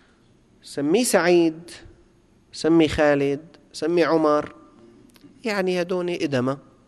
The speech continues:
شو بتريد؟ مرات عم نسمع أسماء يعني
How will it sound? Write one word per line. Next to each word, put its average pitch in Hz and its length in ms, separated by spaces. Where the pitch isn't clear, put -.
شو - 200
بتريد؟ 196 500
مرات 196 300
عم 196 140
نسمع 214 340
أسماء 214 340
يعني 185 260